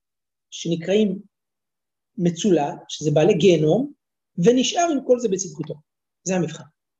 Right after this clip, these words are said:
הרי בעולם, בעולם הגלוי שלנו, אנחנו כל הזמן מנסים להתמשק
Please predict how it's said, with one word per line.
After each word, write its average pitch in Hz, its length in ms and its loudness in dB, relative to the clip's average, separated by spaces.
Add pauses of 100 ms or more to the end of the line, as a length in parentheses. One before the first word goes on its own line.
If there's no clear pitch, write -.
(1900)
הרי 170 300 -2 (760)
בעולם, 160 360 2 (140)
בעולם 175 320 0
הגלוי 208 300 2
שלנו, 170 340 -2
אנחנו 156 180 -10
כל 220 80 -2
הזמן 226 220 -2
מנסים 208 280 -4
להתמשק 170 460 -4